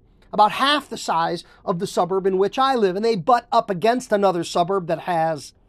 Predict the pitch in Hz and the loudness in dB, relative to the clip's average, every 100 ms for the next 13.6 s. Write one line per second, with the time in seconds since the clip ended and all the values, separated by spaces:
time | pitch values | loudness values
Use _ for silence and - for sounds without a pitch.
0 | _ _ _ _ _ _ _ 185 175 170 | _ _ _ _ _ _ _ 0 2 4
1 | 165 - 190 - 180 160 156 170 170 175 | 2 0 -4 -2 0 2 2 2 2 2
2 | 247 - - 330 302 285 294 269 269 262 | -2 -6 2 6 6 6 2 0 0 0
3 | 240 262 285 - 226 254 254 233 247 - | 2 2 0 0 2 4 2 0 -6 -2
4 | 254 254 254 _ _ _ 247 254 254 254 | 0 2 -2 _ _ _ -2 0 0 -2
5 | 240 269 277 269 _ - 302 311 220 - | 0 4 2 0 _ -2 4 4 2 -6
6 | _ _ _ _ - - 262 240 240 247 | _ _ _ _ -16 -4 4 6 4 2
7 | 294 247 359 440 427 330 - 285 233 226 | -4 0 0 2 2 2 -2 -2 -2 0
8 | 180 175 208 202 196 202 _ _ 240 262 | -2 -2 -2 -4 -4 -6 _ _ -2 -2
9 | - 262 247 240 226 277 262 226 185 214 | -2 0 0 0 -2 0 2 0 0 -2
10 | 208 185 196 190 208 190 185 185 233 214 | 0 -2 -4 0 0 0 -2 -2 -4 -4
11 | 185 - 220 - - _ 302 294 - 466 | -6 -4 -6 -6 -20 _ -6 -6 0 0
12 | 453 427 349 269 262 226 233 - 214 196 | 0 -4 -2 -2 -4 -4 -4 0 -2 0
13 | 208 196 202 - 165 | -4 -2 -2 -2 -8